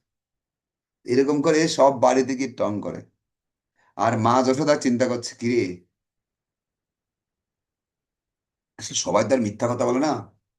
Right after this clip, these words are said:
কেউ ঠিক ঠিক বলে।" হ্যাঁ, কি বলে?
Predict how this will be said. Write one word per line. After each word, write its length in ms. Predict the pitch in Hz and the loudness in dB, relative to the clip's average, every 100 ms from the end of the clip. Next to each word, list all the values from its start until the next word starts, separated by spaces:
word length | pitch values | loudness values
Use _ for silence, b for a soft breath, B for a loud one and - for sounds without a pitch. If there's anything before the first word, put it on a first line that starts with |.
| _ _ _ _ - | _ _ _ _ -18
কেউ 100 | 101 | -16
ঠিক 160 | 98 90 | -12 -12
ঠিক 160 | - 98 | -12 -12
বলে।" 260 | 87 82 80 71 _ _ _ _ _ _ _ _ _ _ _ _ _ _ _ _ _ _ _ _ _ | -10 -10 -12 -20 _ _ _ _ _ _ _ _ _ _ _ _ _ _ _ _ _ _ _ _ _
হ্যাঁ, 120 | 98 - | -14 -12
কি 100 | - | -4
বলে? 220 | 117 139 | -2 0